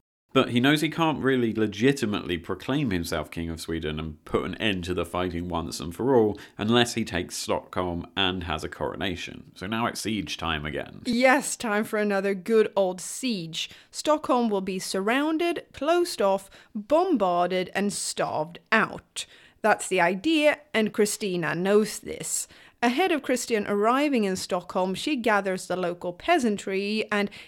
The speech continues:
Speaker 2: gets them on her side, mainly by referring back to what a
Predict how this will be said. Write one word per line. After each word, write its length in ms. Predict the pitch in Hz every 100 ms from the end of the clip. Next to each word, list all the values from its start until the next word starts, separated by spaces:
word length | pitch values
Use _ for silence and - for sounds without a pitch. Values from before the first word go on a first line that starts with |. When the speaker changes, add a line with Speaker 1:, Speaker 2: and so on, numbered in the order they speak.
| -
Speaker 2:
gets 240 | 233 240 233
them 320 | 208 208 196
on 220 | 190 185
her 160 | 175 185
side, 720 | 170 - 330 175 180 185 202 - - -
mainly 440 | 254 302 285 254
by 180 | 208 208
referring 800 | 196 196 - 214 220 220 202 196
back 400 | 208 196 - -
to 200 | 202 185
what 320 | 180 185 -
a 200 | 185 175